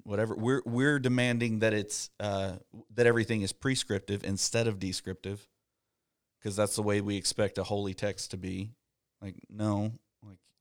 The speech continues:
all of these are presumptions, and you have to know what your presumptions are before you can, uh,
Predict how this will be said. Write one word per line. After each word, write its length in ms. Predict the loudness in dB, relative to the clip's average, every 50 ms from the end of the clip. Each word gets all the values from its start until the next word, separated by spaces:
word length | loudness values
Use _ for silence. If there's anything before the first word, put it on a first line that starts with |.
| _ _ _ _ _ _ _ _
all 240 | 2 4 6 6 6
of 80 | 4 4
these 220 | 2 2 2 0
are 40 | -2
presumptions, 600 | -4 -4 -6 -2 -2 -2 -2 -4 -6 -8 -8 -4
and 120 | -2 -2
you 100 | -2 0
have 180 | 0 -2 -2 -2
to 80 | -2 -2
know 180 | 0 0 0
what 180 | 0 -2 -4 -6
your 60 | -10
presumptions 600 | -10 -10 -12 -10 -8 -8 -8 -8 -8 -10 -8 -8
are 260 | -6 -6 -6 -8 -10 -12 _ _ _ _ _ _ _ _ _ _ -8
before 400 | -8 -8 -6 -4 -2 -2 0 0
you 220 | -2 -2 -4 -6
can, 400 | -6 -6 -6 -4 -4 -6 -8 -10 -14 _ _ _ _ _ _ _ _ _ _ _ _ _ -20 -20 -20 _ _ _ _ _ _ _ _ _ _ _ _ _ _ _ _ _ _ _ _ _ _ _ _ _ _ _ _ _ _ _ -10 -6
uh, 260 | -6 -6 -6 -6